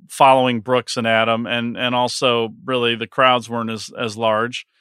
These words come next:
for the final group. And I, I don't really know what he was getting at. I'm not sure what he's thinking. This has happened through the history of the game.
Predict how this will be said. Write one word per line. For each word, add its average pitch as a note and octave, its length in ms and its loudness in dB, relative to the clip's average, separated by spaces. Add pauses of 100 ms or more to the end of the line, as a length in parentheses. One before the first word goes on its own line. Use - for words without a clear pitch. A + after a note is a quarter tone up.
(140)
for C3+ 140 -6
the A#2+ 60 -2
final A#2 400 0
group. A2 580 -6
And D#3+ 280 2
I, G#3+ 340 4
I - 20 4
don't E3 180 4
really A#2 280 2
know G#2+ 200 -2
what G2+ 140 -6
he G2 80 -8
was G2 220 -12
getting G2+ 360 -4
at. G#2+ 200 -4
I'm C#3 120 -2
not C#3+ 200 2
sure C3 200 0
what A#2 160 -2
he's A2 200 -6
thinking. B2+ 280 -8
This E3 200 -4
has D3+ 100 -8
happened C#3 360 2
through C3+ 120 -6
the A#2 120 -2
history B2+ 380 -4
of A#2+ 100 -6
the A#2+ 100 -4
game. G2+ 400 -4